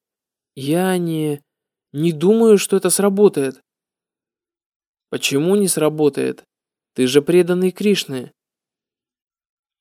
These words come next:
В другой раз Прабхупада попросил Шивананду растереть ему область сердца. Он просил делать это энергичнее.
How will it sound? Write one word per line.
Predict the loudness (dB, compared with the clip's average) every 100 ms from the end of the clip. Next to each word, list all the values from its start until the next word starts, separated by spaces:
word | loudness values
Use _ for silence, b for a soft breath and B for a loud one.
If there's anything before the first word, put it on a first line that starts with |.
| _ _ _ _ _ _ -14
В | -10
другой | 0 4 4 6 6 6
раз | 4 0
Прабхупада | -6 -6 -4 0 0 2
попросил | -2 -2 -4 -2 -4
Шивананду | -4 -4 -4 -4 -4 -2 -2 -2 -4
растереть | -4 -4 -6 -6 -2 -2 -4
ему | -8 -6
область | -4 -4 -2 -2 -2 -8
сердца. | -6 -4 -4 -6 -12 -16 _ _ _ _ _ _ _ _ _ _ _ _ _ 0
Он | 0 2
просил | 0 -2 -4 -6
делать | -4 -2 0 -2 -6
это | -6 -6
энергичнее. | -8 -8 -6 -6 -8 -8 -8 -6 -8 -8